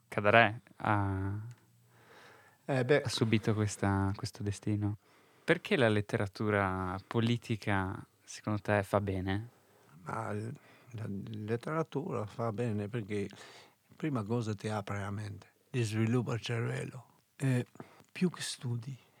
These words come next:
Speaker 2: più impari. C'è un altro detto che si dice, più che vivi, più impari, lo stesso. Quindi imparare non si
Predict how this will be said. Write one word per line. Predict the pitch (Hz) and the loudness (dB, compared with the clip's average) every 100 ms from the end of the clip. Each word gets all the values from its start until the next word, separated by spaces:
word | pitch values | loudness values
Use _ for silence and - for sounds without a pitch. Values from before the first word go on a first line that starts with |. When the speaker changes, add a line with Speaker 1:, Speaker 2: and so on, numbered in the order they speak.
| _ | _
Speaker 2:
più | - 208 | 2 4
impari. | 165 - 139 101 87 - _ _ - | 4 4 2 2 -2 -12 _ _ -10
C'è | - 135 | -2 2
un | 135 | 6
altro | 165 143 131 | 6 6 0
detto | 107 110 104 147 - _ - - _ _ _ | 2 0 -2 -14 -18 _ -20 -20 _ _ _
che | - | -20
si | 120 123 | -12 -8
dice, | 107 110 - 120 - - - - | -6 -6 -8 -10 -16 -20 -20 -20
più | - 185 | -2 0
che | 185 156 | 6 6
vivi, | 117 127 165 180 - | 6 4 2 0 -2
più | - 190 190 | -6 2 2
impari, | 170 196 165 104 98 - | 4 4 4 2 -4 -8
lo | 143 | -6
stesso. | 123 - 190 135 - - - - | -6 -2 -2 -2 -8 -20 -20 -20
Quindi | - 170 175 170 | 0 2 4 4
imparare | 143 151 165 180 180 175 190 - - - - - _ 151 | 6 8 10 10 10 6 0 -8 -20 -20 -20 -20 _ -2
non | 135 156 175 185 - | 2 4 4 0 -10
si | - - 170 | -14 -8 -8